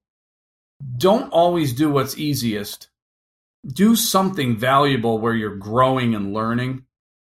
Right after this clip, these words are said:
'Cause later on now, as we go, the more, the more I realize, like,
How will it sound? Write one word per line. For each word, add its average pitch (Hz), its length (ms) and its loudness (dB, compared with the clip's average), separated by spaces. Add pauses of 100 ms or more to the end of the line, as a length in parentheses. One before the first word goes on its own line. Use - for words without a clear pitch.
'Cause 117 220 -4
later 151 420 2
on 160 220 0
now, 127 260 -2
as 120 160 -6
we 113 140 -4
go, 135 300 4
the 117 100 0
more, 135 300 0
the 120 100 0
more 135 280 2
I 123 60 2
realize, 113 760 0
like, 110 300 -6